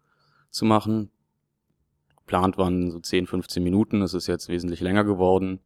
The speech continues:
Genau, also aus dem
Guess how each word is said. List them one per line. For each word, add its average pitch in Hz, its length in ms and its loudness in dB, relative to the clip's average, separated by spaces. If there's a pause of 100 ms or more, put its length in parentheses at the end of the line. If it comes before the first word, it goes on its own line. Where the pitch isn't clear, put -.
(1000)
Genau, 90 400 -2
also 92 720 0
aus 95 300 2
dem 90 720 -2